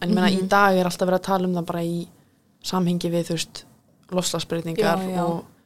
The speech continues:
Speaker 1: og já, þá þarf maður einhvern veginn,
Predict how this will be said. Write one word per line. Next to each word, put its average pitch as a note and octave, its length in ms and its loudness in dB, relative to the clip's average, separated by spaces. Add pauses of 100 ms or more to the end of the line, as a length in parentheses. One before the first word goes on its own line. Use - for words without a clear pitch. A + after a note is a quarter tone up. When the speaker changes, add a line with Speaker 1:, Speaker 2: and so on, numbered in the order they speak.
(640)
Speaker 1:
og E3 580 0 (680)
já, D3+ 220 -4
þá F3 240 -2
þarf F#3 140 4
maður F3+ 220 0 (800)
einhvern F3 180 -4
veginn, E3+ 200 -4